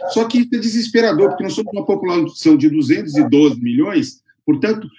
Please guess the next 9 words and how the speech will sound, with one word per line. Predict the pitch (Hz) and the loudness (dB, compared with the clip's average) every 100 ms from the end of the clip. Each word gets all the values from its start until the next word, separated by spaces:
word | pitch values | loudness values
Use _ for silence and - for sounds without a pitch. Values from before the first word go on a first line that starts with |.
| _ - | _ -10
a | 143 | -6
quantidade | - 247 262 214 196 185 | 0 2 2 0 -2 -4
de | 170 | 0
gente | 165 160 151 | 2 2 2
ainda | 160 220 | 2 0
suscetível | 220 190 160 202 - 208 180 | -4 -4 -2 -2 -2 -8 -8
é | 196 | -4
imensa. | 190 151 120 - 107 - _ _ _ | 2 2 2 -6 -12 -16 _ _ _
Veja, | - 156 208 147 113 | -2 2 4 2 -4